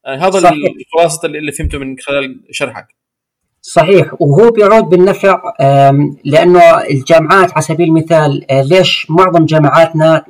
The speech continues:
Speaker 2: في التصنيف، آه، تصنيفها مش مرتفع؟ آم، كل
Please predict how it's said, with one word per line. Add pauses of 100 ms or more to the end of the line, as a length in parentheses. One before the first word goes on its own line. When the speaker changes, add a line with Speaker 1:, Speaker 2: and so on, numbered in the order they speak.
Speaker 2:
في
التصنيف، (300)
آه،
تصنيفها
مش
مرتفع؟ (840)
آم، (380)
كل